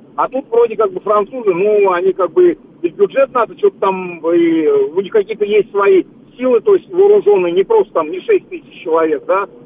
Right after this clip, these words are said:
то есть у них есть какая-то армия. Поэтому, э, ну, не исключено, что просто Макрона, ну, как бы отрядили, да, сейчас отказываются, потому что, ну, так, э, играют в некую дипломатическую игру. Спасибо.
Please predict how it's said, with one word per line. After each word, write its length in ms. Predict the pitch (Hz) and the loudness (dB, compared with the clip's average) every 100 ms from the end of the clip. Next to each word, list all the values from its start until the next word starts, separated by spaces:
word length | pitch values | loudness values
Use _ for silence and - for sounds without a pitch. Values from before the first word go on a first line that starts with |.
| - | -16
то 80 | - | -16
есть 120 | - | -6
у 20 | |
них 140 | 370 - | -6 -4
есть 200 | 453 - | -10 -6
какая-то 380 | 185 196 185 175 | -4 -2 -2 -2
армия. 220 | 147 127 - | -4 -8 -4
Поэтому, 360 | 196 202 220 - - - | -4 -4 -10 -10 -20 -4
э, 400 | 160 165 165 160 | 0 2 2 0
ну, 200 | 170 226 190 190 - - | 0 -2 -2 -8 -12 -6
не 140 | 202 | -4
исключено, 480 | 220 480 - 494 523 | -4 -8 -10 -2 0
что 120 | 403 | 0
просто 300 | 403 415 - | 0 -2 0
Макрона, 460 | 285 392 233 247 202 | -2 -2 2 2 2
ну, 140 | 180 214 | -4 -4
как 180 | 185 | -4
бы 120 | 175 185 | -2 -2
отрядили, 480 | 190 196 175 143 | -2 -6 -6 -8
да, 240 | 139 190 165 | -4 -2 -2
сейчас 180 | 190 196 | -4 -4
отказываются, 580 | 185 262 254 190 147 - | -4 -2 0 -2 -4 -12
потому 340 | - 170 185 | -8 -6 -6
что, 180 | - 175 - _ - | -6 -8 -8 _ -8
ну, 100 | 254 | -4
так, 180 | 240 156 - | -2 -4 -6
э, 480 | 139 143 143 143 139 - - | -4 -2 -2 -4 -6 -8 -6
играют 400 | 202 240 240 - | -2 2 0 -2
в 40 | |
некую 300 | 214 214 190 | -4 0 -2
дипломатическую 800 | 180 - 208 202 202 - - 392 | -4 -6 -4 -4 -8 -18 -4 -4
игру. 200 | 208 165 - - - - - _ _ _ - _ | -2 -6 -6 -20 -20 -20 -20 _ _ _ -20 _
Спасибо. 380 | 147 147 123 | 0 2 0